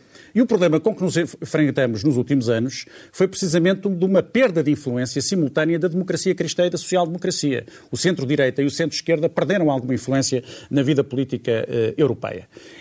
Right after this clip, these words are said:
É preciso dizer também que, sendo estas matérias matérias de competência nacional, a verdade é que a Europa é, de longe, o espaço político do mundo onde mais se investe no social.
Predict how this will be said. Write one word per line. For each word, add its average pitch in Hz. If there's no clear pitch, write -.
É -
preciso 143
dizer 131
também 117
que, 160
sendo 185
estas 196
matérias 156
matérias 147
de -
competência 127
nacional, 120
a 196
verdade 180
é 196
que 196
a 196
Europa 170
é, 190
de 135
longe, 196
o 151
espaço 160
político 143
do 139
mundo 139
onde 185
mais 185
se -
investe 180
no 190
social. 175